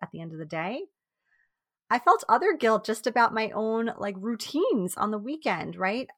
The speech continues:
That Saturday was, like, my catch-up day, my day to do my food shopping, my cleaning, my laundry, my meal planning, all the errands that needed to get done to keep the house going. And I felt guilt about, you know, just pushing all that to the side and going on this,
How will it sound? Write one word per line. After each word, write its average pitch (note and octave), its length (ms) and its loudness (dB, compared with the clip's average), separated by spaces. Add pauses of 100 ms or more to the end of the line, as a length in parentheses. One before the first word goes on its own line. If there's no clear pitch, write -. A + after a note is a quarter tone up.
That - 240 -4
Saturday D4+ 580 0
was, C#4 200 -4
like, C4 200 -6
my C4+ 100 -4
catch-up C#4+ 520 -2
day, F#3 240 -2
my F3 160 -6
day G#3+ 160 -2
to A#3 100 -4
do A#3 160 -8
my A#3 140 -4
food B3+ 260 -8
shopping, G3 600 -2 (300)
my G#3+ 80 -8
cleaning, B3 460 -4
my G3 120 -2
laundry, A3 360 0
my G3+ 160 -2
meal A3 220 -2
planning, F#3 420 -4
all G#3 140 0
the A3+ 180 -2
errands A3 380 0
that G3 100 -4
needed G3 240 -4
to G#3 80 -10
get G3 220 -6
done B3+ 220 -2
to - 80 -8
keep - 220 -18
the G3+ 60 -2
house - 540 -2 (160)
going. F3 400 2 (420)
And G3 120 -4
I G3 100 -2
felt A#3 340 -4
guilt A#3 260 0
about, A#3+ 340 4 (180)
you A3+ 80 -8
know, A3 180 -2
just G#3+ 380 -10 (480)
pushing C4 360 -4
all B3 140 6
that A#3+ 200 2
to B3+ 100 -10
the A3+ 80 -6
side A#3 500 0
and G3 200 -4
going G#3 280 0
on G3+ 200 -2
this, G3 360 -6